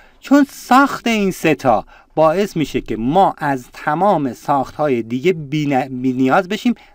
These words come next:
و راحت بتونیم بقیه رو بسازیم. ماضی به عنوان پایه کار قرار می‌گیره، مضارع ازش ساخته می‌شه و همه چیز دیگه بعد از این تو عربی از مضارع ساخته می‌شه.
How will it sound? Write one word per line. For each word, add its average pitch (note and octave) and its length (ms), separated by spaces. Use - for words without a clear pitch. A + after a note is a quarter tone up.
و D#3 160
راحت E3 640
بتونیم G#3 380
بقیه C3+ 320
رو C3 80
بسازیم. G2+ 520
ماضی G3 540
به D#3+ 120
عنوان F3 380
پایه E3 720
کار B2+ 440
قرار A#2+ 320
می‌گیره، F#3+ 440
مضارع C3 800
ازش A2+ 340
ساخته - 500
می‌شه A3 300
و D#3 100
همه E3 480
چیز B3 320
دیگه G3+ 200
بعد E3+ 220
از C3 140
این B2+ 120
تو C#3 140
عربی A#2 360
از D#3 360
مضارع C#3+ 380
ساخته A2+ 340
می‌شه. G2 300